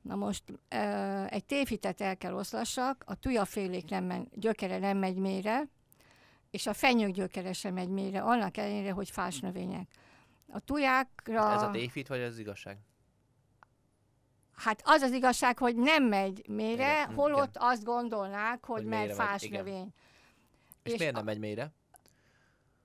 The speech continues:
Speaker 1: Hát, ö, ennek több, természetes módon nem megy mélyre, de még mindjárt hozzá kell tennem a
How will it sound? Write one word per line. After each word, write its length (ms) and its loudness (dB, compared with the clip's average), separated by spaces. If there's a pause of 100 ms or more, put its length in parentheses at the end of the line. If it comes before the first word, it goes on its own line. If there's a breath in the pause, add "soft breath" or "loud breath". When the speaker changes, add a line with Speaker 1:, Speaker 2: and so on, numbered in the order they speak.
Speaker 1:
Hát, 380 -2
ö, 20 0 (180)
ennek 340 2
több, 240 2 (100)
természetes 600 0
módon 340 0
nem 180 -2
megy 180 -2
mélyre, 480 0
de 180 0
még 200 -2
mindjárt 300 0
hozzá 320 2
kell 220 -4
tennem 420 -4
a 160 -2